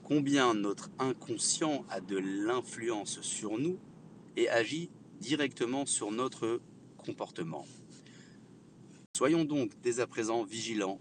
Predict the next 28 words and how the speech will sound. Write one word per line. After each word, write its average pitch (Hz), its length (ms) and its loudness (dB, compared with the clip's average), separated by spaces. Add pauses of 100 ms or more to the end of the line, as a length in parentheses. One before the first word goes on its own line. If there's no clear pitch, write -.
face 104 440 -2
aux 87 240 -2
informations 98 600 -4
qui - 140 -12
circulent 113 640 -6 (420)
et 101 180 2
face - 760 0 (400)
à 95 300 0 (280)
la 87 220 -2
multitude 107 760 -6
d'images 101 520 -2
et 92 60 -2
de 92 100 -4
vidéos 117 520 2
qui - 180 -12
peuvent 107 460 -2 (440)
nous 87 100 -6
parvenir 110 720 0 (680)
d'une 90 160 -4
manière 101 360 0
ou 92 60 -2
d'une 85 200 -4
autre, 123 400 -4 (480)
pour 95 140 -6
ne 110 120 0
pas 92 340 -4
en 104 140 -2
être - 280 -8